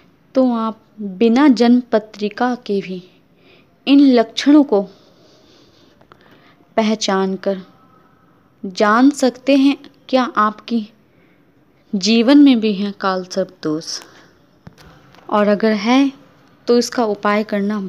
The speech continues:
बहुत ही ज़रूरी होता है। तो आइए जानते हैं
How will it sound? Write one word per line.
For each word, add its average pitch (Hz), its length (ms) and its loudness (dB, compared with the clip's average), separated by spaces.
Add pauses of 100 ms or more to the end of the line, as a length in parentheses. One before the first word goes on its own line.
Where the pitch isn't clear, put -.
बहुत 220 480 -2
ही 302 140 8
ज़रूरी 220 440 2
होता 180 320 -6
है। 170 260 -14 (2000)
तो 190 120 -2 (720)
आइए 214 340 0
जानते 185 480 -4
हैं 254 180 -4